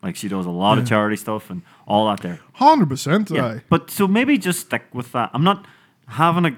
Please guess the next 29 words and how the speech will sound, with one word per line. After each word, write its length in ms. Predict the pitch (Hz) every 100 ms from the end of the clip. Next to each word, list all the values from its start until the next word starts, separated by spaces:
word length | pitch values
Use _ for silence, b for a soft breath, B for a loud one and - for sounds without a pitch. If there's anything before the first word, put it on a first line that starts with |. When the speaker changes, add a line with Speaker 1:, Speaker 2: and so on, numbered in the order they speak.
| - _
Speaker 1:
trying 240 | - 147 139
to 40 |
be 140 | 127 127
like 160 | 117 120
one 80 | 117
of 60 |
these 140 | 110 98
dickheads 340 | 104 98 110
here, 180 | 117 104 -
but 160 | 120 113 _ _ _ _ _ _ _ _ _ _
you're 140 | 131 151
not 180 | 156 123
very, 200 | 135 117
she's 240 | - 120
not 160 | 135 135
a 20 |
very 180 | 117 104
good 140 | 92
wrestler. 320 | 85 82 - - _ -
Speaker 2:
That, 340 | 160 - 139
she's 220 | 131 165
Speaker 1:
And, 60 | 156
Speaker 2:
not. 260 | 156 113 - _ -
And 140 | 143 160
Speaker 1:
and 100 | 156
Speaker 2:
the, 60 |
this 180 | 139 220
segment 420 | - 120 120 139
was 120 | 127